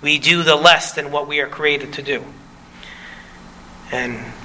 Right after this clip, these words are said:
we ask for forgiveness for that. But Lord, every moment, every second, every breath that we take, every day, every new day that you get up is truly your mercy,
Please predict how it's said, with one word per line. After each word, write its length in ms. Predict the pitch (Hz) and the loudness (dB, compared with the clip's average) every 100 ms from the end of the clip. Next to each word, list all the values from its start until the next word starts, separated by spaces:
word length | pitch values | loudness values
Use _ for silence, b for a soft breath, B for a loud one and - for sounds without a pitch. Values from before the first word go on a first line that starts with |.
| - | -2
we 140 | 135 139 | 6 8
ask 180 | 139 | 8
for 80 | - | 4
forgiveness 480 | - 147 151 135 131 | -2 2 4 4 0
for 140 | - | -4
that. 300 | 123 - - - - - - - - - - - - - - - - - - | -8 -12 -14 -16 -20 -20 -20 -20 -20 -20 -20 -20 -20 -18 -16 -12 -12 -12 -14
But 120 | - | -6
Lord, 300 | 139 156 151 | 8 10 12
every 180 | 147 147 | 10 8
moment, 440 | 151 160 165 135 - | 8 8 8 4 0
every 160 | 143 | 2
second, 720 | - - - 170 - 135 - - - - - - | 4 6 8 6 4 -6 -10 -12 -16 -20 -20 -6
every 260 | 139 156 156 | -2 0 -2
breath 480 | 156 151 175 - | 2 8 8 8
that 180 | - 156 | 4 2
we 100 | 170 | 2
take, 520 | 160 - 165 - - | -2 4 4 2 -8
every 200 | 135 151 | -6 -6
day, 540 | 147 151 165 175 143 131 | -6 6 8 8 6 -2
every 140 | 143 | -6
new 180 | 151 160 | -4 -6
day 320 | 160 165 160 | 4 6 6
that 140 | 143 139 | 2 -6
you 80 | |
get 220 | 143 160 151 | 0 4 6
up 240 | 147 156 | 6 2
is 200 | 156 - | -4 -2
truly 520 | - 175 170 160 143 B B - | -2 -2 -2 -2 -6 B B -4
your 160 | 147 | 0
mercy, 480 | 143 156 156 - 127 | 4 6 6 4 -4